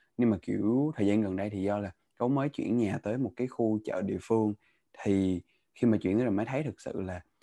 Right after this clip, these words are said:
trước Giáng sinh mọi người chuẩn bị y như Việt Nam, thì mọi người cũng đi chợ rồi phải mua đồ ăn về để chuẩn bị. Tại vì nếu mà mọi người, ai đây mà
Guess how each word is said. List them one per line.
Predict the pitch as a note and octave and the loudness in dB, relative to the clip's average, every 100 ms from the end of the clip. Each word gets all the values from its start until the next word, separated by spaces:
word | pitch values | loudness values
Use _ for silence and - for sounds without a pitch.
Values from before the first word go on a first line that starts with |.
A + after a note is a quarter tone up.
| _ _ | _ _
trước | D3+ E3+ C3 | 2 4 4
Giáng | C3 D#3+ | 0 0
sinh | B2+ A2 | -2 -2
mọi | - | -2
người | G2 F#2+ | -6 -6
chuẩn | F#2+ - | -6 -2
bị | G2+ - | -2 0
y | A2+ A#2 | 2 2
như | A#2 | 2
Việt | G#2 | 0
Nam, | G2+ G#2+ G2 | -2 -2 -4
thì | G2 | -4
mọi | F#2 | -4
người | F2+ E2+ | -4 -6
cũng | - G#2+ | -4 0
đi | B2+ A2+ - | 2 0 -2
chợ | - D#2+ G2+ | -2 -2 -2
rồi | F#2 | -4
phải | - A2 | -4 0
mua | A#2+ A2+ | 2 2
đồ | G#2 | 0
ăn | F#2+ G#2 A2 A2 | -2 -2 -2 -2
về | G2 F2+ | -4 -8
để | F#2 | -10
chuẩn | G2 F#2+ G#2+ | -6 -2 0
bị. | G2 G2+ G2+ - - _ | 2 0 -4 -12 -20 _
Tại | G2 | 0
vì | G2 F2+ _ _ | 0 0 _ _
nếu | C#3+ C#3+ | 2 2
mà | |
mọi | G2+ | 2
người, | F#2+ F#2 F2+ - _ _ _ _ _ - | 0 0 0 -4 _ _ _ _ _ -2
ai | A2+ | 0
đây | B2+ | 2
mà | A2+ | 2